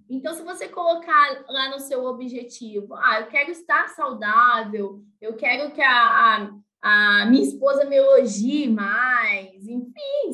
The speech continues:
sabe? Opa, então, peraí, então tá mexendo agora com o teu, com a tua motivação, tá? É uma inspiração.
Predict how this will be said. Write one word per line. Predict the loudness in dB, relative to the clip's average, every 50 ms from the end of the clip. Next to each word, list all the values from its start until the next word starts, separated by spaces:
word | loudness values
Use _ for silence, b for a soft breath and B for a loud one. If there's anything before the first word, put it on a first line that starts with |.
| -8 -8
sabe? | -4 0 2 4 4 2 2 0 2 4
Opa, | 6 6 6 6 2 -4 -8
então, | -12 -10 -10 -10 -10 -10
peraí, | -10 -8 -4 -4 -4 -4 -4 -8
então | -10 -10 -10 -14 -14
tá | -12 -10
mexendo | -8 -8 -8 -8 -10 -12 -10 -8 -8
agora | -8 -8 -10 -12 -12 -14
com | -16 -18
o | -18
teu, | -12 -8 -6 -6 -6 -6 -8
com | -8 -6
a |
tua | -4 -4 -4 -4
motivação, | -6 -10 -12 -14 -10 -6 -6 -6 -6 -6 -6 -2 0 2 2 2 2 0 -4
tá? | -2 -2 -2 0
É | -2
uma | -2 -2 -4 -6
inspiração. | -6 -8 -10 -12 -12 -8 -6 -6 -6 -6 -6 -10 -12 -10 -8 -4 -4 -4 -4 -6 -8 -12 -18